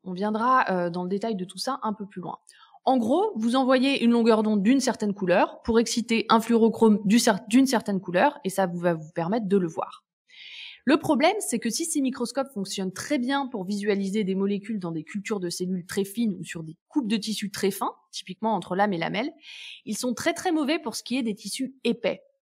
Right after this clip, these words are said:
Pourquoi ? Parce que lorsque vous regardez quelque chose de microscope, comme, euh, à la jumelle d'ailleurs, hein, euh, vous devez mettre au point pour voir l'image nette. Si vous avez un échantillon épais, tout sera pas net au même endroit, en fait,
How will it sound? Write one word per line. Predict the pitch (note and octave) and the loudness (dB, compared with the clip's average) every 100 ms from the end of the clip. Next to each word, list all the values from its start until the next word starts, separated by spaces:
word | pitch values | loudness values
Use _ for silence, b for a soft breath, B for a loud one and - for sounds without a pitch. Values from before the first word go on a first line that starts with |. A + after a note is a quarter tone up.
| b b b b _ | b b b b _
Pourquoi ? | - D4 - G3+ G3+ - _ _ | -8 -6 2 2 2 -16 _ _
Parce | - A#3+ - | -4 -4 -2
que | C4 A3+ - | -4 -4 -6
lorsque | G3+ C#4+ - | 0 0 0
vous | E4+ D4 | -4 -2
regardez | A#3+ A#3 D4 | 0 0 -2
quelque | G#3+ A3 | -4 -6
chose | C#4+ A#3+ | -6 -4
de | G3+ | -4
microscope, | G3+ G#3 G3 A#3+ A#3 - | -4 -6 -6 -6 -6 -6
comme, | F#3 F3 | -6 -4
euh, | E3 | -6
à | E3 | -4
la | E3+ | -4
jumelle | D#3+ F#3 C#4+ | -4 -4 -2
d'ailleurs, | G3 F#3+ B3+ | -2 -2 -4
hein, | G#3 C4 B B B B - | -4 -10 B B B B 0
euh, | G3 F3+ | 4 4
vous | F#3 A3+ | 4 2
devez | B3+ C#4 | 2 2
mettre | D4 C#4+ | 0 0
au | G#3 | -4
point | - D#4+ | 2 2
pour | D4 G3+ | 2 2
voir | G3+ F#3+ | 4 4
l'image | A3 A#3 G#3 | 4 2 2
nette. | G3+ F#3 - - _ _ _ _ _ _ - - | 0 -2 -6 -16 _ _ _ _ _ _ -14 -6
Si | - B3 | -2 0
vous | C4 | 4
avez | C4 D4+ | 4 4
un | C4 | 2
échantillon | F#3+ G3 A3 A3+ B3+ B3+ A3 | 2 -2 -2 -2 -2 -2 0
épais, | G#3+ A#3 C#4+ F#4 - b b b b - | 2 2 0 -2 -14 b b b b 2
tout | F#4 | 4
sera | F#4+ C#4 B3 | 4 4 4
pas | A3+ | 4
net | A3 B3+ D4+ - - | 4 4 2 0 2
au | G#3+ | 4
même | A#3 A3+ | 4 4
endroit, | A3 A3+ G#3 | 2 4 4
en | E3+ | 2
fait, | D#3+ D#3+ | -6 -8